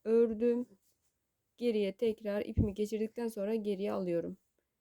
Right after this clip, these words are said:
Yine buradan iki ilmeğimi aynı şekilde örüyorum. İpimi kendime aldım. İpimi aradan geçirip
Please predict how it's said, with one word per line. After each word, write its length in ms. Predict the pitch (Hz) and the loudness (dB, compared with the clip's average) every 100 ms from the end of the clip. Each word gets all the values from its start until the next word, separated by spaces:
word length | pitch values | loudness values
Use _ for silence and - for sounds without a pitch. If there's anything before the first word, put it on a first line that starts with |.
| _ - | _ -6
Yine 260 | 240 233 208 | 0 0 2
buradan 420 | 208 196 196 - | 0 0 -4 -6
iki 260 | 208 - 233 | -12 -8 -4
ilmeğimi 380 | 202 185 185 | -2 -2 -4
aynı 260 | 202 208 208 | -2 0 -2
şekilde 460 | - 180 175 175 - | -6 -16 -12 -10 -6
örüyorum. 680 | - 220 220 202 196 220 - | -2 2 2 2 0 -4 -6
İpimi 340 | 247 - 202 | -8 -6 -6
kendime 440 | - 190 185 185 202 | -6 -6 -4 -4 -4
aldım. 520 | 220 233 233 240 240 _ _ _ _ _ - | -2 0 2 2 0 _ _ _ _ _ 2
İpimi 300 | 269 254 226 | 6 8 6
aradan 420 | 220 208 202 202 | -2 -2 -6 -6
geçirip 460 | 233 226 262 254 | -8 -6 -4 -4